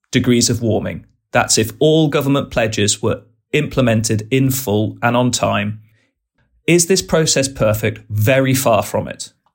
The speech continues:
I don't think it's the best use of anyone's time to fly everyone in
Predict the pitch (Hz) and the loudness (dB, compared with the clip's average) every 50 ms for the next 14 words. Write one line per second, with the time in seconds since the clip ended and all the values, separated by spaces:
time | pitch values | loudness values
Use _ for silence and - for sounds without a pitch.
0 | _ _ - 143 180 185 202 156 120 110 117 110 110 - - - 107 - - 107 | _ _ 0 0 2 2 2 2 2 0 -2 -2 -2 -4 -2 -4 -2 -2 -2 -4
1 | - - - - - _ - - 123 120 120 - - 117 107 117 117 110 110 110 | -4 -4 -6 -6 -8 _ -2 2 2 4 4 2 2 2 2 2 2 2 0 0
2 | 101 - - - - 123 135 151 165 - - 110 104 104 - - - - - - | 0 0 -2 0 0 0 0 0 0 0 0 -2 -2 -4 -8 -14 -14 -12 -4 0
3 | 123 120 113 107 110 110 113 113 110 117 117 117 117 113 113 113 113 110 110 - | 2 2 4 4 4 2 2 2 0 0 0 2 2 2 0 0 -2 -4 -6 -14
4 | _ _ _ _ _ _ 131 123 117 117 113 107 | _ _ _ _ _ _ 2 2 4 4 2 2